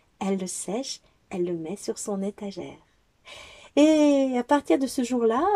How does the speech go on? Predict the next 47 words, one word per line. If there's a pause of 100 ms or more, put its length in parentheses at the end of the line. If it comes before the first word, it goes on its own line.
(100)
euh, (220)
la
petite
grand-mère
a
eu
mangé (420)
de
quoi
manger (160)
tout
le
reste
de
sa
vie. (220)
Et
jamais
plus, (360)
elle
n'a
eu
besoin (280)
que
le
pot
tip-top. (320)
Le
pot
est
de
revenu (280)
un (120)
pot
tout
à
fait
normal, (120)
un
pot
fait
pour,
euh,
pour
faire
à
manger.